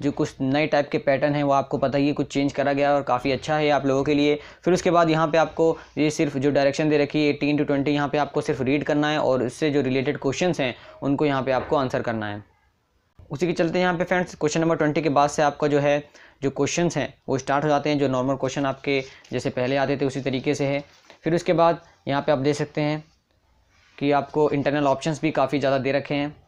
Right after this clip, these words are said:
सेक्शन सी से दोस्तों यहाँ पे आपके ज़्यादा मार्क्स वाले जो है क्वेश्चन स्टार्ट हो जाते हैं। इसी के साथ ये जो, अ, क्वेश्चन है थर्टी सिक्स नंबर क्वेश्चन पे एंड हो जाता है। इसकी अगर आपको पीडीएफ़ चाहिए तो आप डिस्क्रिप्शन में इसकी पीडीएफ़ की लिंक है,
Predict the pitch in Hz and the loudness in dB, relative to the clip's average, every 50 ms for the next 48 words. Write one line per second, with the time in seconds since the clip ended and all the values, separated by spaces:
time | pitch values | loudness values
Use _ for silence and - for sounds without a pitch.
0 | _ _ _ _ _ _ _ - - - _ _ _ _ _ - _ _ _ _ | _ _ _ _ _ _ _ -20 -20 -20 _ _ _ _ _ -20 _ _ _ _
1 | _ _ _ _ _ _ _ _ - - 156 156 - 202 190 - - 196 185 202 | _ _ _ _ _ _ _ _ -6 -4 -4 -2 0 -2 0 2 2 2 2 4
2 | 175 185 175 175 - 185 180 175 170 147 175 165 160 - - 151 143 147 143 156 | 4 4 4 4 2 2 4 4 2 2 2 2 2 0 0 2 4 4 4 4
3 | 151 151 151 147 - 147 143 147 143 147 147 151 156 156 143 135 - 151 143 139 | 2 2 2 2 2 2 2 2 2 2 2 2 0 0 -2 -2 0 0 -2 0
4 | - 135 127 135 139 143 143 139 135 143 143 147 147 - - - - 135 135 147 | 0 0 0 0 2 2 2 2 0 0 -4 -4 -4 -8 -14 -12 -8 -6 -4 -2
5 | 139 151 147 156 147 147 143 147 147 147 147 147 139 - - - - - - 135 | -2 0 2 2 2 2 2 2 2 4 2 2 0 -2 -10 -20 -20 -10 -6 -2
6 | 127 127 123 - 135 135 - 170 160 160 160 156 151 143 139 147 - 165 143 - | -2 -2 0 -2 -2 -2 0 0 0 0 0 0 -2 -2 -2 -2 -2 -4 -2 -2
7 | 147 139 139 147 139 - 139 - 151 143 135 143 139 143 151 151 151 151 143 151 | -2 0 0 0 0 -2 -2 -2 -2 -2 0 0 2 2 2 2 2 2 2 2
8 | 147 139 - - 165 160 165 160 156 156 - - 160 160 160 151 156 - 143 135 | 0 0 0 0 0 2 2 2 2 0 0 -2 0 0 0 0 0 -2 0 0
9 | 143 165 170 165 - 151 139 143 156 147 147 147 147 139 131 127 131 135 - - | 2 2 0 0 0 0 0 0 0 2 2 2 2 2 0 -2 -4 -4 -2 -4
10 | 139 - - 156 151 151 151 147 - - 139 - 143 139 131 151 156 151 - 139 | -6 -4 -2 -2 0 0 -2 -2 -4 -6 -4 -2 -2 0 0 0 -2 -2 -2 -2
11 | 131 139 151 147 160 165 170 | -2 0 0 0 0 -2 -4